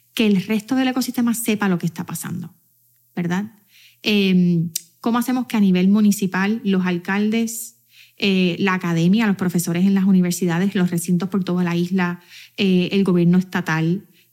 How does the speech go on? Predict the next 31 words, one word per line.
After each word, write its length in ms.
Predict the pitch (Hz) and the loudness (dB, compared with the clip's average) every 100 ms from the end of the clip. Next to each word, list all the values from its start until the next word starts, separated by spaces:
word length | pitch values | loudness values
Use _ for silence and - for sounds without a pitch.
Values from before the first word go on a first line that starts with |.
| - | -4
las 260 | 196 185 | -2 0
organizaciones 580 | 196 196 190 180 - 185 | 0 2 2 2 0 0
que 80 | 220 | 0
proveen 360 | 202 185 180 185 | 0 2 2 2
apoyo 240 | 180 180 | 0 0
empresarial, 800 | 175 175 170 165 156 156 165 190 _ - _ _ _ _ _ - _ _ _ - _ _ - | 0 0 -6 -4 -4 -4 -6 -8 _ -20 _ _ _ _ _ -20 _ _ _ -20 _ _ -6
haya 220 | 220 208 | 0 2
un 80 | 247 | 2
espacio 440 | 294 - 285 294 | 0 -2 -4 2
en 100 | 214 | 2
donde 260 | 180 175 175 | 4 4 2
podamos 400 | 175 165 170 214 | 0 -2 0 -2
conversar 520 | - 233 214 208 208 | -2 -2 -2 -2 -4
sobre 360 | 202 202 175 180 | -2 -2 0 0
esto 400 | 180 - 180 190 | -4 -6 -12 -4
y 120 | 220 | -2
podamos 400 | 208 208 190 226 | 0 0 0 -2
por 160 | 226 285 | -2 0
lo 140 | 247 | 0
menos 240 | 240 269 285 | 0 0 -2
saber 320 | 285 294 285 | 0 0 0
qué 100 | 277 | -6
está 200 | 247 294 | -6 -6
haciendo 340 | 285 285 262 247 | -4 -4 -2 -2
la 80 | 208 | 0
mano 220 | 208 220 | 0 0
derecha 380 | 214 220 220 214 | -2 -4 -4 -4
de 80 | |
la 60 | 180 | -4
izquierda, 460 | 180 - 214 202 180 | -6 -4 -2 -2 -2
¿verdad? 380 | 180 202 220 | -2 -4 -6